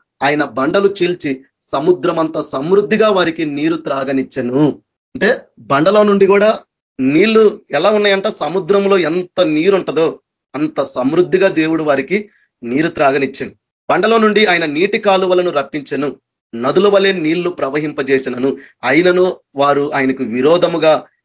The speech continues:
ఇంకను పాపము చేయుచూనే వచ్చిరి. అడవిలో మహోన్నతుని మీద తిరగబడిరి. ఏందా తిరగబాటు? ఇదే మేము ఐగుప్తులో చావడం చెప్పింది అన్నారు కదా, మనం చదివినాం కదా.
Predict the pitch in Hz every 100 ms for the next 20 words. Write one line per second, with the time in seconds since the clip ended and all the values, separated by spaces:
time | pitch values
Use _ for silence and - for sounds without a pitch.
0 | _ 123 165 190 202 196 190 - 147 156
1 | 170 165 - - 147 160 160 160 151 151
2 | 151 135 - 123 127 139 - _ _ _
3 | - 170 190 202 196 151 143 175 190 180
4 | 180 165 151 147 147 - 135 147 131 131
5 | 127 175 175 160 156 156 151 147 151 143
6 | 202 - _ _ _ 143 139 151 196 -
7 | 202 190 160 165 175 175 - _ _ _
8 | 160 156 185 175 190 160 143 135 147 190
9 | 175 131 120